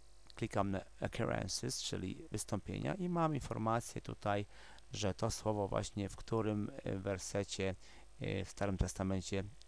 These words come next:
występuje. Zamykam. Jeszcze raz klikam.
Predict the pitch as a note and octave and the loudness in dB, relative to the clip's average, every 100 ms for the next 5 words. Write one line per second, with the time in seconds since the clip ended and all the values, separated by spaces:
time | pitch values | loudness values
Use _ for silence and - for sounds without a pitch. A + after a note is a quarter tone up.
0 | - G#2 - G2 - F#2+ G2 C3 F3+ - | -6 -4 0 -2 -2 0 2 2 0 -6
1 | - - - - - A#2+ G2 G2 F#2+ - | -16 -16 -16 -16 -16 -6 -2 -2 -2 -2
2 | G#2 A2+ E3 F3+ - - - - - - | 0 2 2 0 -10 -14 -16 -16 -16 -16
3 | - - - A2 G#2+ - G2+ G2+ G2 - | -16 -16 -4 0 2 2 2 4 2 0
4 | - - - - - - - G#2 G2+ G#2 | -8 -14 -16 -16 -16 -14 -4 -4 -2 2
5 | G#2+ E3+ | 4 4